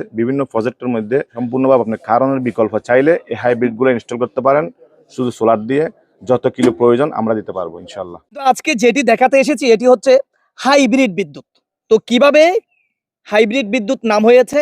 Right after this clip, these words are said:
Speaker 2: এবং এই চারটি প্যানেল থেকে ঘরের মধ্যে কি পরিমাণ সার্ভিস দিচ্ছে এই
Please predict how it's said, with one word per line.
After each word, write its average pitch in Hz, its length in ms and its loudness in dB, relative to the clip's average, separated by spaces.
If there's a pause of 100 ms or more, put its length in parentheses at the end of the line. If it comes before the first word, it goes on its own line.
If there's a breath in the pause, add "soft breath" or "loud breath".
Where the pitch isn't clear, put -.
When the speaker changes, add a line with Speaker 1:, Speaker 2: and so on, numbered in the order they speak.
(120)
Speaker 2:
এবং 220 220 0 (460)
এই 220 160 0 (160)
চারটি 196 300 -2 (100)
প্যানেল 220 260 4
থেকে 202 280 -2 (800)
ঘরের 233 320 4
মধ্যে 233 280 4 (200)
কি 262 120 -4
পরিমাণ 262 340 0
সার্ভিস 220 440 -2
দিচ্ছে 247 260 -4
এই 240 80 4